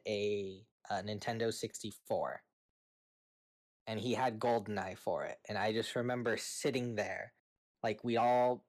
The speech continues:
you know, they'd have a party or something, or we go hang out with them, right?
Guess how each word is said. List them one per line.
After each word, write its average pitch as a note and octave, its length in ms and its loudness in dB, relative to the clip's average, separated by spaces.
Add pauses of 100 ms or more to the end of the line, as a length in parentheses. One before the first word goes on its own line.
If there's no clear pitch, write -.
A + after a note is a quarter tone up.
(140)
you C3+ 100 -2
know, A#2 80 2
they'd A#2+ 140 4
have B2 160 2
a B2 80 0
party B2 420 0
or B2 80 2
something, A#2 360 -10
or A2+ 100 0
we A2+ 140 0
go A#2 160 4
hang A2+ 260 -2
out A2 180 4
with A2 200 0
them, A2 200 -2
right? A2+ 280 0